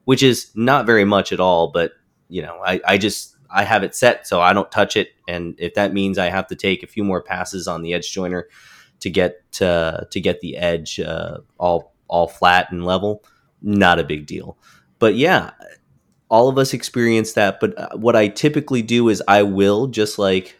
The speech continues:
uh, the listener, uh, i-,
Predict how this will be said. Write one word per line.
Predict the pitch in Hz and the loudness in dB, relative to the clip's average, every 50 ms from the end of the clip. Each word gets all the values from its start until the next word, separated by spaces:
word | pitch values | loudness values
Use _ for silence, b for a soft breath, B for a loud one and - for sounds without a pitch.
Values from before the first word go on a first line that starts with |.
| _ - 95 | _ -14 -10
uh, | 98 90 87 90 90 92 92 92 90 92 | -8 -8 -8 -8 -8 -8 -8 -10 -10 -10
the | 90 92 92 92 90 90 90 92 95 _ _ | -8 -6 -4 -4 -4 -6 -8 -10 -12 _ _
listener, | - 101 101 101 - - 101 92 90 87 87 85 - _ _ _ _ _ | 0 0 0 0 0 -4 -4 -4 -2 -4 -6 -8 -12 _ _ _ _ _
uh, | 92 87 90 - - - | -16 -14 -14 -16 -14 -14
i-, | 87 | -14